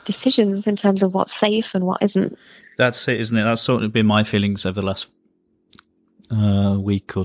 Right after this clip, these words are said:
Speaker 2: two. It's that thing of
Speaker 1: Mm.
Speaker 2: we're gonna have to go back to people making their own, you know, protecting themselves in the nicest way possible, as, you know, whereas it was all about protecting this, the community at large, which it should still be, but it's gonna be difficult to do that when,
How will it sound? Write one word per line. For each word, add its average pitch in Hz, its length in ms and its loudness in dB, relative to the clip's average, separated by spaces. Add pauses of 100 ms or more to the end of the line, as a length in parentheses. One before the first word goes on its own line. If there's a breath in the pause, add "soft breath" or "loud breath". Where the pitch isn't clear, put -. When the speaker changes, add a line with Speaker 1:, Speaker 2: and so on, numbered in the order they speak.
Speaker 2:
two. 90 300 -4 (480 loud breath)
It's 104 200 -4
that - 220 0
thing 107 240 0
of 101 80 6
Speaker 1:
Mm. 98 140 6
Speaker 2:
we're 95 60 2
gonna 107 180 0
have 101 100 -4
to 104 80 -4
go 95 180 2
back 92 200 0
to - 80 -12
people 98 240 -4
making 92 160 -6
their 95 140 -2
own, 92 300 -2 (840)
you 104 100 0
know, 90 180 -4 (300)
protecting - 380 -4
themselves 92 460 -2 (760 loud breath)
in 151 100 4
the 139 80 6
nicest 117 320 4
way 104 100 6
possible, 92 460 0 (100)
as, 95 200 -6 (120)
you 101 120 -2
know, 85 180 -2
whereas 95 300 2
it - 80 -2
was 98 100 0
all 98 120 2
about 92 220 0
protecting - 540 -2
this, 92 240 -2
the - 180 -6
community 95 540 0
at 76 80 -2
large, 87 420 0
which - 200 -4
it - 100 -4
should 107 240 2
still 85 380 0
be, 85 260 -4 (100)
but 92 120 0
it's - 120 -4
gonna 98 180 2
be 92 120 0
difficult - 420 -6
to - 80 -8
do 92 200 0
that 82 260 -4
when, 90 300 -4